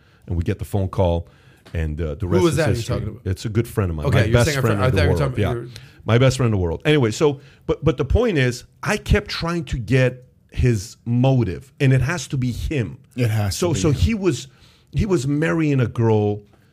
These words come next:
Speaker 1: that he loved. I'm like, "Do you lo-, is, is the love that strong that you're willing to change for her?" I don't know if it was. You know, he had reasons with his dad and his mom. He had a bro-, you know,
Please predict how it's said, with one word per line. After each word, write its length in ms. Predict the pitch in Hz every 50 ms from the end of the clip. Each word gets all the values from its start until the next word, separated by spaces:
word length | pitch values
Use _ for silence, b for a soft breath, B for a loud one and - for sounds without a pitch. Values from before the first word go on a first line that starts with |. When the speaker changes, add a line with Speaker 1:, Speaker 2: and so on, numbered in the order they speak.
| b b _ -
Speaker 1:
that 200 | 107 131 135 131
he 160 | 110 123 143 131
loved. 600 | 127 127 127 120 117 113 110 107 107 110 - -
I'm 100 | 117 123
like, 240 | 127 120 113 110 -
"Do 80 | - 131
you 160 | 131 147 151
lo-, 220 | 139 135 135 120
is, 120 | 135 131 127 - 123 107 -
is 160 | 147 123 107
the 80 | 127 131
love 340 | 123 123 135 156 175 151 135
that 180 | 151 151 135 -
strong 380 | - - - 147 143 143 135
that 120 | 113 131 123
you're 100 | 113 117
willing 280 | 110 123 139 139 139 135
to 120 | 131 123 -
change 360 | - - 127 127 127 123 -
for 220 | - 120 117 110
her?" 320 | 98 90 120 120 104 78 -
I 120 | 90 110
don't 100 | 110 113
know 80 | 113 117
if 100 | 110 -
it 60 | 123
was. 400 | 117 139 - - 131 - - b b b b b b b b b b
You 120 | 143 147 151
know, 100 | 151 143
he 80 | 143 156
had 320 | 147 131 113 113 127 127
reasons 440 | 135 156 170 160 131 160 151 - -
with 160 | 123 135 127
his 160 | 123 104 92
dad 260 | 107 127 127 127 131 127
and 140 | 123 117
his 160 | 113 101 - 107
mom. 320 | 110 117 117 117 117 117
He 80 | 120 117
had 100 | 113 107
a 60 | 101
bro-, 320 | 80 92 113 127 131 135
you 100 | 135 131
know, 200 | 127 117 110 B